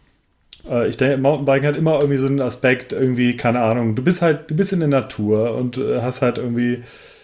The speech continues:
bist halt draußen und fährst halt Rad und du kannst es, äh, mit Freunden machen und du fähr-, du keilst halt nicht nur irgendwie Bahnen hoch und runter im Schwimmbad.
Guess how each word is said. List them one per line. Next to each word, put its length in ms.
bist 200
halt 180
draußen 400
und 140
fährst 240
halt 200
Rad 240
und 60
du 80
kannst 220
es, 100
äh, 340
mit 200
Freunden 460
machen 420
und 260
du 60
fähr-, 180
du 240
keilst 400
halt 140
nicht 180
nur 80
irgendwie 200
Bahnen 360
hoch 160
und 140
runter 240
im 100
Schwimmbad. 460